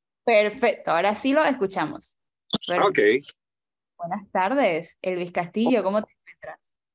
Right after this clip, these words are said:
Speaker 2: Muy contento. Lo que pasa es que nosotros, eh, los voiceovers, nos ponen muy nerviosos cuando la palabra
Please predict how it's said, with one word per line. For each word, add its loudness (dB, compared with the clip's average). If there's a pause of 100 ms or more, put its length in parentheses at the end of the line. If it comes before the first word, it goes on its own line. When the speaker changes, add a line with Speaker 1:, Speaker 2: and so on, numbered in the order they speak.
(720)
Speaker 2:
Muy 0
contento. 2
Lo -6
que -6
pasa -6
es -10
que -4
nosotros, -6
eh, -4
los -6
voiceovers, -2
nos -10
ponen -6
muy -2
nerviosos 2
cuando -10
la -4
palabra -2